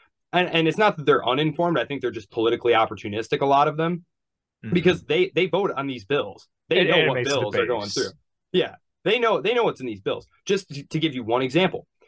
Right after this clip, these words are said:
Speaker 1: there is a certain type of machine which you need to make, uh, these certain type of very, very, uh, refined microchips,
Speaker 2: Mm-hmm.
Speaker 1: uh, these very high-grade microchips. The only company that makes them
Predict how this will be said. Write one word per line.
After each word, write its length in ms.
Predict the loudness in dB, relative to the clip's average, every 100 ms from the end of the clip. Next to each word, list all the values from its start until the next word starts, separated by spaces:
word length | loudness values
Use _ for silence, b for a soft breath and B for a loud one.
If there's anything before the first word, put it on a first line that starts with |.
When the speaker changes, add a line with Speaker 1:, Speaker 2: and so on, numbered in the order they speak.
| b b
Speaker 1:
there 240 | 2 4 4
is 140 | 2
a 120 | -2
certain 440 | -4 -4 -4 -2 -4
type 360 | -2 -4 -4 -10 -4
of 260 | -4 -4 -10 -20 -8
machine 640 | -4 -4 -2 -4 -4 -14 _ _ _ _ _
which 320 | -2 -2 0
you 80 | 0
need 480 | 2 4 2 0 -8
to 160 | -6 -2
make, 420 | 0 0 -4 -8
uh, 380 | -2 0 2 0 -2 _ _ -20 _
these 340 | -18 -12 -12 -12
certain 400 | 0 2 2 -4
type 380 | -4 -4 -4 -8
of 280 | -6 -6 -8 -14
very, 420 | -4 4 6 6
very, 420 | 4 6 6 4
uh, 440 | 2 0 0 -2 -6 -12 _ _ _ -2
refined 460 | 0 2 0 0 -2
microchips, 800 | -2 -2 -8 -8 -10 -10 -20 -20 _ B
Speaker 2:
Mm-hmm. 200 | -20 -20 -20 _
Speaker 1:
uh, 220 | 2 2
these 160 | 2 2
very 160 | 4 4
high-grade 320 | 2 0 -2
microchips. 400 | -4 -10 -18 0 4
The 160 | 6
only 280 | 6 6 6
company 280 | 4 4 4
that 100 | 4
makes 300 | 2 -2 -2
them 300 | -4 -4 -8